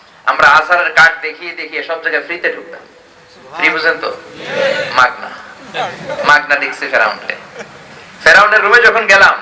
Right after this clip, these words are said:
লাশটা পড়ে আছে, পুরো দেহের মধ্যে ব্যান্ডেজ করা, মমিফাইং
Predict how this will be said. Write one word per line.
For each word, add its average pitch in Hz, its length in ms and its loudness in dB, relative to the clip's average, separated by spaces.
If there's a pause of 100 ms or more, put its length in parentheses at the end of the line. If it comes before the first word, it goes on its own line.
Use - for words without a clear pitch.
(440)
লাশটা 170 420 0
পড়ে 139 200 0
আছে, - 220 -6 (760)
পুরো 202 160 2
দেহের 202 280 4
মধ্যে 196 200 0
ব্যান্ডেজ 196 520 0
করা, 143 320 -4 (240)
মমিফাইং 202 540 2